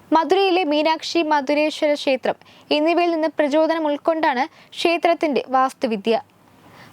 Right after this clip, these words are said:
മൂന്നേ ദശാംശം ഏഴ് ആറ് ലക്ഷം ചതുരശ്ര അടി വിസ്തീർണമുള്ള മൂന്ന് നിലകളുള്ള ക്ഷേത്രത്തിന്റെ നിർമ്മാണം കഴിഞ്ഞ വർഷം, അതായത് രണ്ടായിരത്തി, രണ്ടായിരത്തി ഇരുപത്തിയഞ്ചിൽ നിർമ്മാണം പൂർത്തിയാക്കുമെന്നാണ്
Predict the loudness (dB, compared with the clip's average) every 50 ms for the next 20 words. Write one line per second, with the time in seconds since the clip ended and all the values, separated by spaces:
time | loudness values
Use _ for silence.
0 | -4 0 2 2 4 2 2 2 2 0 0 2 0 0 0 2 0 0 -2 -2
1 | -2 0 2 2 2 2 2 2 2 2 2 2 2 0 -2 -2 -2 -4 -4 -2
2 | -2 -2 0 0 0 0 0 0 -2 -2 0 0 -2 -4 -4 -6 -8 _ -2 -2
3 | 0 0 0 -2 -2 -2 0 0 0 0 0 0 0 2 2 2 2 2 2 2
4 | 2 2 2 2 2 2 2 0 0 -2 -2 0 -2 -2 0 0 -2 -2 -2 -2
5 | -4 -4 -2 -2 -4 -4 -2 0 0 0 0 0 -4 -6 -12 -20 -20 -20 -14 -4
6 | 0 0 0 2 2 2 2 2 2 0 -2 -2 -6 -6 -6 -4 -4 0 0 2
7 | 2 2 2 0 0 -2 -6 -20 _ _ -2 0 2 2 2 2 2 0 0 -2
8 | -4 -4 -4 0 2 2 2 4 2 2 2 2 2 2 2 2 2 0 2 2
9 | 2 0 2 2 0 2 2 0 0 0 -2 -4 -8 -10 -2 0 0 2 2 2
10 | 2 2 2 0 0 0 0 0 0 -2 -4 _ 0 0 0 0 0 -2 -2 -2
11 | 0 0 0 0 0 -2